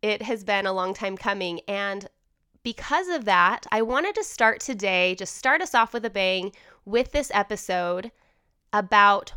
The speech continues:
why now is the right time, the right time to get started with that thing that you have in your head that's been bubbling and brewing for you that you haven't yet embarked on.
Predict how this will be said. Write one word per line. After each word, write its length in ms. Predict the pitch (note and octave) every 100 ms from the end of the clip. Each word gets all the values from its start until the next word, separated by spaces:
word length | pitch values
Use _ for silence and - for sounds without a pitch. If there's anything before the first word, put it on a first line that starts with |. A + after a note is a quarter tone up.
| -
why 480 | G3 A#3 A#3+ C#4 C#4+
now 600 | A#3 G#3 F3+ E3+ F#3 B3 - _
is 220 | - G#3 G3+
the 160 | A#3
right 520 | G3 G3 F#3+ G3+ - - _ -
time, 540 | - F3 E3 G#3 F3 _ _
the 120 | F#3+
right 280 | F3+ A3 A#3
time 240 | - B3+ B3
to 100 | A#3+
get 240 | A#3+ -
started 640 | - - A3+ B3+ B3+ G#3+ F#3+
with 180 | G#3+ -
that 220 | A#3 -
thing 600 | - C4 C#4+ C4+ G3+ F3+ _ _
that 160 | A3+ G#3+
you 320 | F#3+ A#3 D4+
have 500 | E4+ A#3 G#3 G#3 A3+ _ -
in 160 | B3+ D4
your 140 | D4
head 420 | A3 - F#3+ A#3+
that's 200 | B3 A3+
been 220 | - A#3 A3
bubbling 400 | A3 B3 C4 A#3+
and 140 | A#3
brewing 300 | A3 A3 A3
for 160 | - A3+
you 580 | G#3+ C#4 C4+ A3 D4+ - _ _ _ _ _ _ _ _ -
that 120 | G#3+
you 100 | G#3+
haven't 360 | G3 G3+ G3 -
yet 240 | F3+ F3
embarked 400 | F#3+ F3+ E3+ -
on. 240 | - -